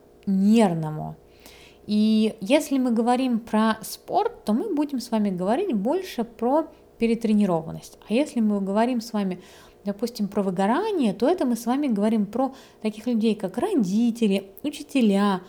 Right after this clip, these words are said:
врачи, те, кто также подвергается высокому стрессу без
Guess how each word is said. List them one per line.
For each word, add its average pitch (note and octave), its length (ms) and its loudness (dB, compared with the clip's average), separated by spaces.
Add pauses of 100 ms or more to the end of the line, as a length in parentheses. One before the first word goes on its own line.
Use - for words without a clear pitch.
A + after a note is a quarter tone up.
(180)
врачи, G#3 720 -2 (480)
те, D#4+ 180 0
кто - 160 -16
также B3+ 380 2
подвергается F#3+ 720 0
высокому F#3+ 540 -2
стрессу C4+ 720 -2 (260)
без C4+ 360 4